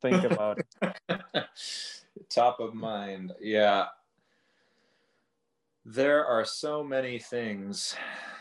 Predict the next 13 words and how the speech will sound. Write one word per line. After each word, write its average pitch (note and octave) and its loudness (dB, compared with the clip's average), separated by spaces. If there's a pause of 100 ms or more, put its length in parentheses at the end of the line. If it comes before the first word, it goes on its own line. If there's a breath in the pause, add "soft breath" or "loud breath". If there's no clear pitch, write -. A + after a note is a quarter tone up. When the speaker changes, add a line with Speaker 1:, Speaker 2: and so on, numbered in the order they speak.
(1200 loud breath)
Speaker 2:
that F#2 -2
have F#2 -4 (1400)
drawn G2 0
out E2+ -2
emotions E2 -8
in D#2 -12
me. D2+ -16 (180)
Uh, D#2+ -10 (1300)
I A2+ -6
mean, A2 0 (360)
honestly, A#2 2
the G2+ 0
one G2+ 0